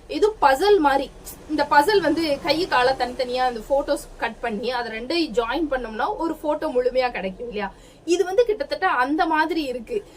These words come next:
ஒரு பாதி இவங்க கிட்டயும் ஒரு பாதி இவங்க கிட்டயும். இவங்க ரெண்டு பேரும் அதை சேர்த்து பார்க்கும்போது பார்த்தா இவங்களுக்கு நிஜத்துல நடந்த ஒரு சம்பவம் தான் கனவா வந்திருக்கு அப்படின்னு, அஹ், நினைக்கும் போது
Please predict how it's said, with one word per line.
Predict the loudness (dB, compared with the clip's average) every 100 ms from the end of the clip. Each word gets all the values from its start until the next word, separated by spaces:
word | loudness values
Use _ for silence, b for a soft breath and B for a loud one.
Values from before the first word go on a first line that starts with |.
| B
ஒரு | 0 4 6
பாதி | 8 6 4
இவங்க | 0 -4 -4
கிட்டயும் | -6 -6 -6
ஒரு | -2 0
பாதி | 0 0 0
இவங்க | 0 0 0
கிட்டயும். | 0 -4 -4 -4
இவங்க | -4 -2
ரெண்டு | -2 2
பேரும் | 2 2
அதை | 2 -2
சேர்த்து | -2 0 2 2
பார்க்கும்போது | 4 4 2 -2 0 0
பார்த்தா | -2 0 2 2
இவங்களுக்கு | 0 -2 -2
நிஜத்துல | -2 2 2 2 0 2
நடந்த | -2 2 2
ஒரு | 2
சம்பவம் | -2 -6 -2 -4 -4 -6
தான் | -2 -2 -2
கனவா | -4 -2 0 -2
வந்திருக்கு | -2 -4 -8 -4 -4 -4
அப்படின்னு, | -6 -4 -4 -4 -6 B B B 2
அஹ், | 4 4
நினைக்கும் | 0 -2 -2 -2 0
போது | 0 0